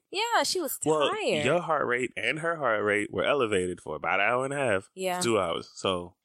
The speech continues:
Speaker 1: Yeah, she was tired. So they didn't, they didn't stress it because the baby doesn't have to necessarily eat right, right when they come out. They can
Speaker 2: Mm-hmm.
Speaker 1: wait. They can take up to six hours to, to eat. And so
Speaker 2: And looking back, there was no need to try to rush this baby to feed.
Speaker 1: Yeah.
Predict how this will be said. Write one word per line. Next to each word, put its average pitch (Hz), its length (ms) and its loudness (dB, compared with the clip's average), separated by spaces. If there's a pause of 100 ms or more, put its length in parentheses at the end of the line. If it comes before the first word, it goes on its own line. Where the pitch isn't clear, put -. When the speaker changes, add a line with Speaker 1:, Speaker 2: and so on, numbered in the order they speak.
(100)
Speaker 1:
Yeah, 165 200 -2
she 254 180 -4
was 247 140 -4
tired. 151 400 0
So 180 220 0
they 196 100 4
didn't, 254 300 -2
they 226 100 2
didn't 254 160 -2
stress 208 300 -2
it 202 80 -6
because 208 240 -6
the 190 80 -14
baby 208 340 -6
doesn't 208 320 -4
have 202 300 -8
to 190 380 0 (200)
necessarily 214 540 2
eat 220 180 -2
right, 185 300 4
right 185 360 0
when 180 180 -4
they 170 100 0
come 185 260 -4
out. 185 220 2
They 185 140 2
can 226 180 -4
Speaker 2:
Mm-hmm. 196 80 0
Speaker 1:
wait. 202 300 4 (500)
They 240 100 2
can 240 100 -4
take 262 140 2
up - 120 2
to 175 40 -2
six 180 240 0
hours 160 480 -2 (160)
to, 170 240 4
to - 240 -2
eat. 147 300 -4 (120)
And 180 160 -2
so 160 460 0
Speaker 2:
And 123 140 -2
looking 107 320 -2
back, 85 380 0 (200)
there 170 120 4
was 104 140 2
no 85 160 -2
need 80 240 -4
to - 60 -2
try - 160 0
to 78 80 -4
rush 78 240 -2
this 78 140 -6
baby 76 280 -4
to - 60 -10
feed. - 140 -4
Speaker 1:
Yeah. 170 280 -2